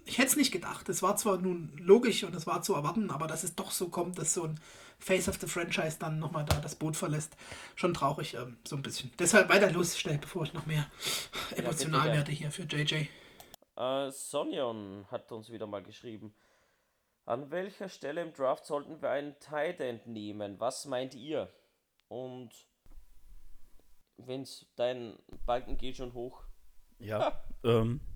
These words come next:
Speaker 2: Dein Balken geht, ja.
Speaker 3: darf ich sagen, frühestens Runde drei? Das wäre meine Antwort.
Speaker 2: Ja, du darfst schon.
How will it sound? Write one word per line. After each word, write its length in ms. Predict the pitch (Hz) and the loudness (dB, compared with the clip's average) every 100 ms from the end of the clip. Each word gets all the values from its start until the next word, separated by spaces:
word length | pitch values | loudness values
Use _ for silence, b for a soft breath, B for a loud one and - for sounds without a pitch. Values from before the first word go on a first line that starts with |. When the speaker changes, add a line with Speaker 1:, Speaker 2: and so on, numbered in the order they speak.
| - - - - - - - | -8 -10 -12 -16 -20 -20 -16
Speaker 2:
Dein 160 | - | -12
Balken 280 | - - - | -10 -10 -12
geht, 140 | 131 | -14
ja. 60 | - | 4
Speaker 3:
darf 160 | 131 131 | 6 8
ich 240 | 139 120 | 6 4
sagen, 400 | 120 131 143 156 | 8 8 8 4
frühestens 540 | - 127 151 - 180 | 2 4 4 4 2
Runde 220 | 156 156 139 | 2 2 2
drei? 340 | 113 110 254 B B B B B B B B - | 6 6 6 B B B B B B B B -10
Das 180 | - 107 | 4 6
wäre 200 | 120 110 | 6 4
meine 220 | 107 104 | 4 4
Antwort. 380 | 98 98 92 - - - - - - | 4 0 0 2 0 -2 -18 -20 -20
Speaker 2:
Ja, 80 | - - - - - | -20 -20 -20 -20 -20
du 80 | 98 | -10
darfst 420 | 104 87 135 - - | -6 -2 -4 -6 -10
schon. 340 | 156 156 120 | -6 -6 -4